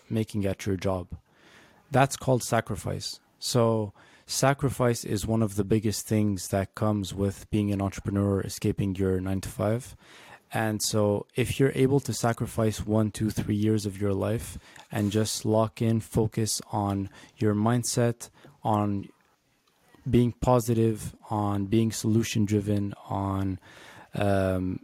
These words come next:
studying obsession, studying discipline, studying good habits that, you know, rich people have, um,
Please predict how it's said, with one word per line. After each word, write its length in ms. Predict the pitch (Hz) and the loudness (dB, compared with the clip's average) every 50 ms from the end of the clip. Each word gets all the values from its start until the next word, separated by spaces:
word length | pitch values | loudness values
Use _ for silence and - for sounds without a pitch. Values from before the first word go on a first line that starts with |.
| - - | -10 -8
studying 500 | - - - 131 120 117 113 113 110 - - | -6 -2 2 2 4 4 4 2 0 -2 -4
obsession, 720 | - - - - 135 120 117 - - 123 117 113 113 110 | -4 -2 0 2 2 2 2 2 0 0 2 2 2 0
studying 480 | 101 - - 117 110 110 107 107 104 98 | -2 -2 0 2 2 4 4 2 2 2
discipline, 720 | 113 107 - - 113 - - 110 107 107 107 104 104 104 - _ _ _ _ _ _ - | 0 0 0 0 -2 -2 0 0 2 2 2 0 -2 -6 -10 _ _ _ _ _ _ -10
studying 560 | - - - 123 113 113 110 110 107 104 95 | -8 -4 0 0 2 4 4 4 2 2 2
good 180 | - 120 113 104 | 4 4 4 4
habits 480 | 104 110 110 107 104 107 101 - - | 4 2 2 2 2 0 -2 -2 -4
that, 300 | - 110 104 101 98 - _ _ _ _ _ _ _ _ _ | -2 0 0 0 0 -4 _ _ _ _ _ _ _ _ _
you 120 | - 110 | 0 2
know, 100 | 113 113 | 4 4
rich 380 | 107 104 117 131 127 - - - | 4 4 4 2 2 2 0 -2
people 300 | 117 110 - 101 101 98 | 0 0 0 0 -2 -2
have, 540 | 98 107 107 107 110 117 123 123 - - - _ _ - - - - - - - - | 0 0 2 2 2 2 0 -2 -8 -14 -18 _ _ -20 -20 -20 -20 -20 -18 -10 -4
um, 680 | 110 110 107 107 104 104 101 101 101 98 98 98 - | 0 2 2 4 4 2 2 0 0 -2 -4 -4 -6